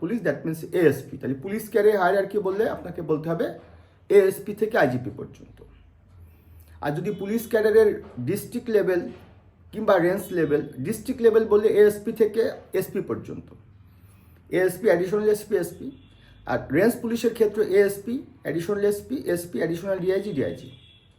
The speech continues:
আবার যদি মেট্রোপল-, পুলিশ, আহ, মেট্রোপলিটন পুলিশের হায়ারার্কি জিজ্ঞাসা করা হয়, তাহলে Assistant Commissioner of Police, সংক্ষেপে আমরা এসি বলি, এসি, তারপরে এডিসি, তারপরে ডিসি, <clears throat> এরপরে জয়েন্ট কমিশনার অফ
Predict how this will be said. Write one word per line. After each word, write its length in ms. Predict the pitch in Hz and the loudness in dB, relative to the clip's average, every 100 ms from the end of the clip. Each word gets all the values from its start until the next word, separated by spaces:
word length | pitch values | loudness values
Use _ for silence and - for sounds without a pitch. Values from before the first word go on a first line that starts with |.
| _ _ - - - - - - - - - - - | _ _ -20 -20 -20 -20 -20 -20 -20 -20 -20 -20 -4
আবার 260 | 170 247 | 2 4
যদি 260 | 233 214 214 | 4 0 -2
মেট্রোপল-, 480 | 208 196 214 233 240 | 0 0 2 0 0
পুলিশ, 280 | - 214 220 | -4 -2 4
আহ, 220 | 202 190 | 6 4
মেট্রোপলিটন 520 | 190 208 208 208 220 | 0 -2 -2 -2 -6
পুলিশের 320 | 208 208 180 | -6 -4 0
হায়ারার্কি 360 | 180 175 170 175 | 4 4 4 0
জিজ্ঞাসা 320 | 165 165 165 | -2 -4 -2
করা 180 | 160 147 | 0 0
হয়, 140 | 180 | 0
তাহলে 260 | 202 190 175 | -2 0 0
Assistant 640 | - 156 202 - 208 233 262 - - - - - - - - - | -2 -4 -6 -4 -2 -2 -6 -12 -20 -20 -20 -20 -20 -20 -20 -2
Commissioner 420 | 165 170 175 175 | 0 2 0 0
of 180 | 175 - | 0 0
Police, 180 | 160 220 | -2 -4
সংক্ষেপে 420 | - 208 208 233 | -4 -4 0 0
আমরা 180 | 214 208 | 0 2
এসি 280 | 185 180 196 | 0 -2 -2
বলি, 320 | 151 127 165 - - _ _ _ _ _ _ _ | 0 0 -2 -10 -20 _ _ _ _ _ _ _
এসি, 320 | 175 170 226 | -2 0 -4
তারপরে 340 | 220 196 180 | -4 -2 -2
এডিসি, 440 | 165 170 175 190 220 | 2 0 0 -4 -6
তারপরে 360 | 208 - 160 | -6 -2 -2
ডিসি, 380 | 139 147 147 214 302 - - | 0 -2 -4 -8 -12 -14 -2
<clears throat> 680 | - - - - - _ - | 0 0 -6 -14 -20 _ -4
এরপরে 320 | 160 160 156 | 0 2 2
জয়েন্ট 300 | 143 156 175 | 4 4 4
কমিশনার 420 | 170 190 196 | -2 -2 -6
অফ 60 | 185 | -6